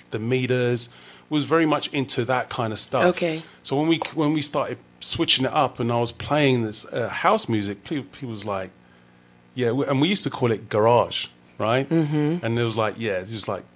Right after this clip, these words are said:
Speaker 1: gar-, well, ga-, in England, it's call it garage, right?
Speaker 2: <laughs>
Speaker 1: But, and, um, you know, and it was like, they used to say, "Yeah, it's, it's, it's garbage. Garage is garbage," and,
Speaker 2: Garbage.
Speaker 1: and stuff like that. So they never used to acknowledge what,
Speaker 2: Okay.
Speaker 1: what we were,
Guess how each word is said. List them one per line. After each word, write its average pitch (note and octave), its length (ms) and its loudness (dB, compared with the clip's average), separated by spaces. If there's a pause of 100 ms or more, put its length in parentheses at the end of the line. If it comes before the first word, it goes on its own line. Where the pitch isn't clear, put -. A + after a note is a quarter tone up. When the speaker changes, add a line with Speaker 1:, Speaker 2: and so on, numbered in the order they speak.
(360)
Speaker 1:
gar-, A#2+ 220 4 (140)
well, - 160 -10 (160)
ga-, - 160 -6
in G#2 200 -2
England, G#2+ 320 -4
it's - 160 -4
call - 280 -10
it - 120 -16
garage, F#2 460 -4
right? G#2 320 0
Speaker 2:
<laughs> F4+ 160 -8 (520)
Speaker 1:
But, - 180 -2
and, C3 300 0
um, C3+ 560 4 (120)
you F3+ 120 2
know, D3 180 8
and D3 160 4
it D3+ 40 4
was C#3 160 0
like, C3+ 280 2 (360)
they D3 80 0
used C3+ 120 0
to - 60 2
say, C3 120 0
"Yeah, B2 240 2
it's, A#2+ 280 0
it's, - 260 -4
it's A#2+ 220 -4
garbage. G#2+ 580 0
Garage A2 320 0
is G2+ 100 -4
garbage," G#2+ 200 4 (360)
and, A#2+ 120 4
Speaker 2:
Garbage. B2 100 2
Speaker 1:
and B2+ 100 6
stuff C3+ 320 6
like A#2 180 4
that. C3+ 280 6
So C3+ 160 4
they C#3 160 4
never D3+ 260 2
used C3+ 380 0
to B2+ 340 0 (520)
acknowledge B2+ 640 4
what, E3 100 2
Speaker 2:
Okay. D3+ 260 -2
Speaker 1:
what B2 140 -2
we A2+ 240 -2
were, A2 80 -6